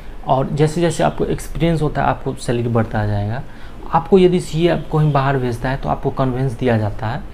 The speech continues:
उसके बाद जो है आप यदि सी-, किसी audit पे जाते हैं तो सारा expenses, hotel expenses, lunch dinner सारे कुछ expenses जो है सीए बॉन्ड करता है। तो इस तरह से आपको facility मिलता है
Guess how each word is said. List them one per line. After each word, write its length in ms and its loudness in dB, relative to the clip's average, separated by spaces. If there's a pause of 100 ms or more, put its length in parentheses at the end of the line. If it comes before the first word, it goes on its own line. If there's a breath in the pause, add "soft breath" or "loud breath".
(340 loud breath)
उसके 240 2
बाद 220 2
जो 140 0
है 200 0 (100)
आप 220 0
यदि 200 -2
सी-, 220 -10 (680)
किसी 280 -2
audit 360 0
पे 120 2
जाते 300 -2
हैं 200 -4 (300 loud breath)
तो 260 2 (260)
सारा 200 0
expenses, 680 -2 (320)
hotel 240 2
expenses, 520 -2 (800)
lunch 340 2
dinner 180 0
सारे 300 0
कुछ 180 -4
expenses 560 -4 (440 loud breath)
जो 120 -2
है 140 2
सीए 320 0
बॉन्ड 300 4
करता 300 -2
है। 100 -6 (420 loud breath)
तो 300 4 (100)
इस 180 -4
तरह 140 2
से 120 -2
आपको 280 0
facility 640 -2 (160)
मिलता 440 -2
है 140 -4